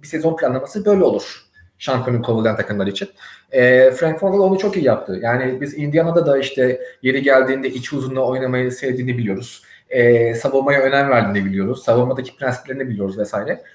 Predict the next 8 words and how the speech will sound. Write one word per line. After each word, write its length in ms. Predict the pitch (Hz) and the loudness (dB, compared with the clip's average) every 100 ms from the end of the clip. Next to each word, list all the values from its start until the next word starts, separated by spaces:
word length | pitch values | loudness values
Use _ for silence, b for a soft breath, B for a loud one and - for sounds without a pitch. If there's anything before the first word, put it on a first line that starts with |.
| B _ | B _
Bunların 360 | 135 151 165 175 | 0 2 4 4
aslında 600 | 160 160 165 151 165 147 | 2 2 0 4 4 2
çoğunu 400 | - 196 170 202 | 2 2 2 4
Lakers'ta 340 | 190 185 - 190 | 4 2 0 2
da 40 | |
uyguladı 380 | 139 113 95 95 | 2 2 0 -2
Frank 340 | - 98 - | -6 -8 -6
Vogel. 220 | 101 98 | -10 -8